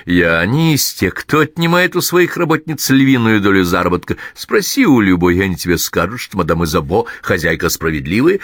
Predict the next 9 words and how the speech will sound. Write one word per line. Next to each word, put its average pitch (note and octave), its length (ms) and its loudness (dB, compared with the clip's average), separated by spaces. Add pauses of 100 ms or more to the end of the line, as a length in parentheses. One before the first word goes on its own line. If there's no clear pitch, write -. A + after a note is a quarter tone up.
(140)
ты F#2+ 140 -2
тоже E2+ 380 0
не D3+ 80 -4
останешься D3+ 680 -4
в - 20 -6
накладе». F3+ 440 -8 (920)
«Вы G2 300 0
что, C#3+ 520 0
собираетесь?» C#3+ 1120 0